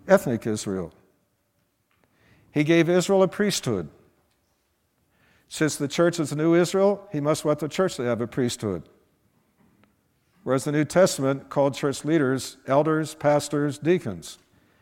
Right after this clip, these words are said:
Well, since the old Israel, who were God's, had a priesthood, he must want the, the new Israel to have a priesthood. In addition,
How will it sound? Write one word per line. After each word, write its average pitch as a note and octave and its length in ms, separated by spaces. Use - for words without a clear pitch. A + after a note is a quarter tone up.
Well, D3+ 400
since D3 260
the C#3 80
old F3 180
Israel, F#3 560
who C#3 60
were B2+ 100
God's, D3+ 440
had D3+ 160
a B2+ 60
priesthood, E3+ 580
he B2+ 80
must C#3 280
want D3+ 220
the, E3+ 340
the C#3+ 340
new F3 160
Israel C3 360
to A#2 60
have A#2 200
a A#2 80
priesthood. G#2 540
In C#3 100
addition, D#3+ 580